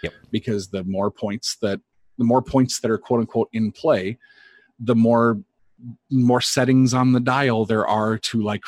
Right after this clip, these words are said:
Speaker 2: really, really tune in to where a unit should be.
Speaker 1: Yep.
Speaker 2: So now you don't run into, you know, if you have two units that, um, maybe one needs to increase in, like, in cost by four percent,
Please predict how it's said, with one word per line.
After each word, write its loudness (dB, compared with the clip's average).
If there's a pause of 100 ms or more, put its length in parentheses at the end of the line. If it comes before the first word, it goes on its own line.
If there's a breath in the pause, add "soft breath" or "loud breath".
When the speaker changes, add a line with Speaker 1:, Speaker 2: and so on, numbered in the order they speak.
(100)
Speaker 2:
really, 0 (100)
really 0
tune 2
in 4
to -2
where 0
a 0
unit -2
should -6
be. -4 (180 loud breath)
Speaker 1:
Yep. -8
Speaker 2:
So -4
now 0
you 0
don't -2
run -2
into, -2
you -6
know, -6
if -8
you -4
have -6 (560 soft breath)
two 4
units 0
that, -4 (100)
um, -6 (100)
maybe -2
one 2
needs 0
to -2
increase -4
in, -6
like, -6 (240)
in -2
cost -6
by -6
four -2
percent, -10